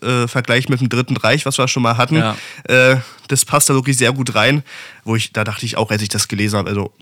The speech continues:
Speaker 1: meine Güte, ähm,
Speaker 2: Ja.
Speaker 1: Extremisten, ey, krass, wirklich.
Speaker 2: <laughs> Extremist müsste man sein. Müsste man nicht. Aber, äh, tatsächlich ist das ja so, ne? Die haben ja damals auch im Zweiten Weltkrieg und so,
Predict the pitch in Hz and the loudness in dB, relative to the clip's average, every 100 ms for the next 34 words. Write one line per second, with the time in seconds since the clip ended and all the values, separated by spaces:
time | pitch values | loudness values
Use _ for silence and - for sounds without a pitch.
0 | - - - - 98 117 160 143 131 120 | -20 -20 -20 -8 0 2 4 4 4 4
1 | 104 107 104 101 - - - - - - | 4 4 0 -2 -14 -20 -20 -20 -20 -20
2 | - _ _ _ _ _ _ _ - 117 | -20 _ _ _ _ _ _ _ -8 -2
3 | - 139 156 175 147 123 113 - 131 - | 2 4 6 6 6 6 4 2 0 0
4 | - 127 127 113 - - _ - - 113 | -2 0 2 2 0 -14 _ -20 -14 -14
5 | - - - - - 98 127 123 - 107 | -14 -14 -8 -6 -6 -4 -2 -2 -4 -10
6 | - 101 104 101 104 104 - - - - | -8 -8 -8 -6 -8 -8 -12 -20 -20 -20
7 | _ _ - 107 107 104 104 104 - - | _ _ -6 -4 -2 0 0 -2 -6 -4
8 | - 143 151 147 139 131 131 131 151 147 | 4 6 6 6 6 4 4 2 0 -4
9 | 143 151 139 117 110 104 101 110 135 135 | -6 -4 -2 -2 -4 -4 -6 -4 -4 -4
10 | 123 117 110 113 117 95 - 95 107 101 | -4 -4 -4 -6 -8 -12 -12 -10 -8 -8
11 | 101 - 98 101 107 113 - 123 113 120 | -8 -6 -4 -4 -8 -8 -6 -6 -6 -8
12 | 120 120 | -6 -6